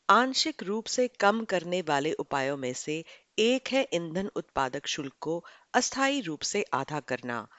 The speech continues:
मगर अब यह व्यवस्था के समाप्त होने का समय आ रहा है, जिसके चलते ऑस्ट्रेलियाई मोटर चालकों को अधिक कीमतों के लिए तैयार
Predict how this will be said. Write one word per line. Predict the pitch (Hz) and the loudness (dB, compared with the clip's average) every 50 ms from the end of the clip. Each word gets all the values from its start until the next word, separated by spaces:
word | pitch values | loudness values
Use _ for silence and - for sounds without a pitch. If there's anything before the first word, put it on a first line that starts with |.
| - - - _ | -20 -20 -14 _
मगर | 214 240 254 247 277 277 | 0 2 4 4 4 4
अब | 285 302 302 285 | 4 4 2 4
यह | 277 269 202 | 4 4 4
व्यवस्था | 160 160 139 156 156 - - - - 190 196 | 4 2 2 0 -2 -2 -6 -6 -4 -4 -4
के | - - 214 | -2 -4 -6
समाप्त | - - 160 147 143 143 143 - - - | -6 -6 -6 -6 -4 -4 -6 -6 -8 -10
होने | 143 131 127 135 | -10 -10 -8 -6
का | 135 - 170 - - 151 | -6 -6 -6 -4 -6 -4
समय | 139 131 139 156 - - | -4 -2 -2 -4 -4 -6
आ | 143 143 | -10 -8
रहा | 135 131 123 127 135 127 127 120 | -10 -10 -8 -6 -6 -6 -6 -6
है, | 135 127 123 120 - - - - - - _ _ | -8 -8 -8 -10 -12 -18 -20 -20 -20 -20 _ _
जिसके | - 262 - - - 302 294 | 0 0 0 2 0 -2 0
चलते | - 285 277 269 - 285 285 | 2 0 0 0 0 0 0
ऑस्ट्रेलियाई | 269 233 220 - - 214 202 208 214 220 233 240 202 175 | 0 0 0 0 0 0 2 2 2 2 2 0 0 0
मोटर | 170 - 196 196 | 0 0 -2 -4
चालकों | - - 143 131 135 160 - - 202 | -2 -2 -2 -2 -2 -4 -6 -8 -10
को | 190 - 226 233 240 240 - - - _ _ _ - | -6 -2 -2 0 0 -2 -6 -12 -20 _ _ _ 6
अधिक | 240 254 262 311 311 - | 6 8 8 4 0 0
कीमतों | - 185 175 160 147 - 156 143 - | -2 -4 -2 -2 -2 -2 -4 -4 -4
के | - 147 | -4 -4
लिए | 147 175 196 202 - - | -2 -2 -2 -2 -2 -2
तैयार | 160 147 143 131 135 151 175 | 0 0 2 2 2 2 0